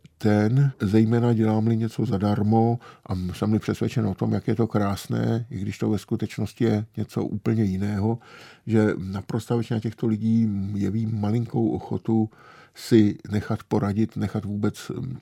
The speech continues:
nějakým způsobem pochopit, co ten hrad potřebuje a co nepotřebuje. Základní problém je ten, že ke každé takovéto památce je potřeba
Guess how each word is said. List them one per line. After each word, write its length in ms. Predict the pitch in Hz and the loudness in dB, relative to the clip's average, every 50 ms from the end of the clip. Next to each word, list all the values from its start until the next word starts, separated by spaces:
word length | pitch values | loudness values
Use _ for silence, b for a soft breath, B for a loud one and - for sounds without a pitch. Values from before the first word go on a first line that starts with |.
| - - | -8 -6
nějakým 400 | 107 104 101 101 101 - - 110 | -4 -4 -4 -4 -4 -4 -6 -6
způsobem 1040 | - - - - 123 113 - - 120 104 101 107 107 104 104 101 101 101 95 90 - - | -6 -10 -12 -14 -14 -14 -4 0 0 2 2 2 0 0 0 0 -2 -2 -4 -6 -6 0
pochopit, 640 | - 107 104 - 127 110 - - 123 110 - - - b b b | 2 2 4 4 2 2 4 4 2 2 2 -4 -14 b b b
co 180 | - - 117 104 | 0 0 0 2
ten 160 | - 131 117 | 2 2 2
hrad 240 | 110 113 113 107 - | 2 2 0 -2 -2
potřebuje 500 | - 110 92 - - 113 107 127 117 110 | -4 -6 -6 -2 -2 -2 0 2 0 0
a 40 | 101 | 0
co 140 | - 117 | 0 -2
nepotřebuje. 640 | 107 101 95 - 113 - - - 101 101 98 95 92 | -2 -2 -2 -2 -4 -4 -2 -4 -4 -2 -2 -2 -2
Základní 440 | 90 101 101 - - 127 131 147 139 | -2 -4 -4 -2 0 0 0 0 0
problém 440 | - - 123 123 131 143 151 143 139 | 0 0 0 0 2 2 2 2 2
je 80 | 127 | 0
ten, 300 | - - 113 113 120 127 B B B B B B _ | 0 0 0 2 2 0 B B B B B B _
že 160 | - 120 113 | 2 2 4
ke 140 | - 113 107 | 4 0 -2
každé 360 | - 131 131 131 139 135 127 | 0 2 2 2 2 2 0
takovéto 420 | - 123 - - 117 120 - 131 | 0 -2 -4 -2 -2 -2 0 0
památce 480 | 120 - 107 107 107 107 110 - - 127 | -2 0 0 0 0 0 -2 -2 -2 -2
je 100 | 120 113 | -2 -2
potřeba 600 | - - 107 - - - 127 113 110 113 110 110 | -2 -4 -6 -6 -6 -6 -4 -2 0 0 -2 -2